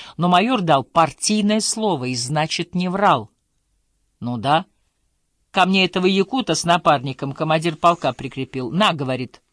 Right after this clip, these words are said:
Баландин, — он тебе пригодится. Только смотри, чтобы не убили.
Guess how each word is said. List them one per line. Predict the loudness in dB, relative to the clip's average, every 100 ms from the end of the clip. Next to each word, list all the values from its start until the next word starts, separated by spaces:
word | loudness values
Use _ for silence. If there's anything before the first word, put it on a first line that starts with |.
| _ _
Баландин, — | 0 0 2 -2 -6 -8 -12 _ _
он | 0 0
тебе | 0 0
пригодится. | 2 2 2 0 -4 -8 -12 _
Только | -6 -2 0
смотри, | 4 2 2
чтобы | 0 2 4
не | 4
убили. | 2 0 -2 -4